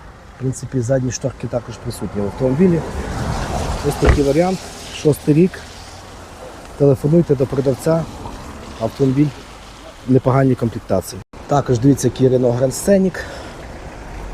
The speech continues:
П'ять дев'ятсот дев'яносто дев'ять доларів ціна даного автомобіля. Це є одинадцятий рік, один і п'ять дизельний двигун.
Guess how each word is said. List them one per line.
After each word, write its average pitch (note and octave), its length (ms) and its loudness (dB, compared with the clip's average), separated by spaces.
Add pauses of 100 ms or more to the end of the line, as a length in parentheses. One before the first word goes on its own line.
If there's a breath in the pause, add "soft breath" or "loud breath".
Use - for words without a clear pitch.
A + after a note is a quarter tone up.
(320)
П'ять E3+ 240 4
дев'ятсот D3 560 4
дев'яносто C3+ 500 2
дев'ять B2+ 300 4
доларів B2+ 340 4
ціна B2 260 0
даного A#2+ 340 0
автомобіля. D#3 640 4 (440)
Це D3 160 6
є B2+ 120 6
одинадцятий C3 500 2
рік, G#3 240 4 (680)
один C3 280 6
і B2 40 4
п'ять B2 220 2
дизельний B2+ 340 4
двигун. F3 400 4